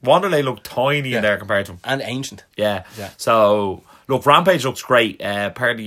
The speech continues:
Speaker 1: he wants to be the next, uh, he wants to be the alternate for the heavyweights. He said he, uh, they said Roy Nelson, the, uh, alternate, and he said he wants to fight him.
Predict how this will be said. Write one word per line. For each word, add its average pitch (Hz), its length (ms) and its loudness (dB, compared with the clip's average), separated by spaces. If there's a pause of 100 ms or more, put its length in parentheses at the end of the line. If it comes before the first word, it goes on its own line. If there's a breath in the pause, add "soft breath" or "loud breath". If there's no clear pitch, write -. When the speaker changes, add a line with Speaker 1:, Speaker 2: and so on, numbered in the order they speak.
Speaker 1:
he 104 120 -8
wants 110 220 -2
to - 60 -20
be 107 60 -10
the 104 100 -10
next, - 420 -8
uh, 101 500 -10
he 107 100 -12
wants 117 180 -2
to - 80 -20
be 113 80 -10
the 110 80 -2
alternate 110 380 0
for - 120 -14
the 101 60 -8
heavyweights. 107 380 -4
He 113 100 -10
said 117 180 -2
he, 113 160 -16 (380 loud breath)
uh, 101 260 0 (100)
they 107 140 -2
said 110 220 -2
Roy 110 160 -2
Nelson, 104 340 -2
the, 104 140 0
uh, 101 100 2 (300)
alternate, 104 300 -2
and 95 80 -14
he 95 60 -10
said 101 200 -4
he 107 60 -8
wants 101 180 -8
to - 60 -18
fight 113 160 -4
him. 92 160 -16